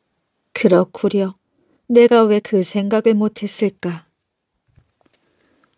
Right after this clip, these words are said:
부인 고맙소. 대감은 온 동네 이웃부락, 이 고을, 저 고을을 돌아다니며 복이 삼백 섬쯤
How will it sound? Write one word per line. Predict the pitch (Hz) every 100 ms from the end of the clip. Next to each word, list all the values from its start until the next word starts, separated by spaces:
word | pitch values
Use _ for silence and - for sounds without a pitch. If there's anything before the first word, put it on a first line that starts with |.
| _
부인 | - 233 208 190 185 190
고맙소. | - 202 180 180 175 - - 175 170 _ _ _ _ _ _ _ _ _ _ _ _ _ _ _ _ _
대감은 | - 220 214 220 208 202 202 202 208 _
온 | - 214 208
동네 | 208 185 180 180 180 185 196 _ _ _ _ _ _ -
이웃부락, | 214 208 214 202 - 190 180 202 _ _ _ _ _ _ _ -
이 | 220 220
고을, | - 208 202 196 196 202 _ _ _ _
저 | - 214 202
고을을 | - 202 202 196 202 202 202 _
돌아다니며 | - 190 196 208 202 196 170 165 196 - _ _ _ _ _ _ _ _ _ _
복이 | - 220 202 220
삼백 | 214 233 220 220 220
섬쯤 | - 202 196 - - 185 180